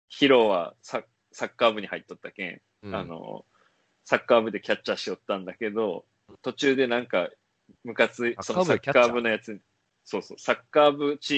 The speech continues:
Speaker 1: ームでキャッチャーで入っとったっす。
Speaker 2: ああ、なるほどね。うん。
Speaker 1: うん。で、あの、サッカー部のやつにムカついて、で、それでもそこでやめますって言ってやめて、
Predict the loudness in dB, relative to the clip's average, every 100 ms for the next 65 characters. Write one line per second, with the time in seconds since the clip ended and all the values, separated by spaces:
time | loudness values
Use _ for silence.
0 | -2 -2 -2 -2 -2 -6 -8 -2 -2 -2
1 | -8 -12 -18 -20 -10 0 2 2 0 -2
2 | -6 -10 _ -14 -12 -14 -18 -18 -18 -20
3 | _ -4 -2 -2 -4 _ _ _ _ -4
4 | -4 -4 -6 -6 -10 -14 _ _ _ _
5 | _ -12 -8 -6 2 4 4 0 -2 -4
6 | -10 _ _ -4 -4 -4 -10 -10 -6 -2
7 | -2 -2 -4 -4 -4 -4 -4 _ -10 -6
8 | -4 -4 -4 -4 -6 -4 -2 0 0 0
9 | 0 0 0 -2 -10 -16 -14 -8 -6 -6
10 | -6 -2 -2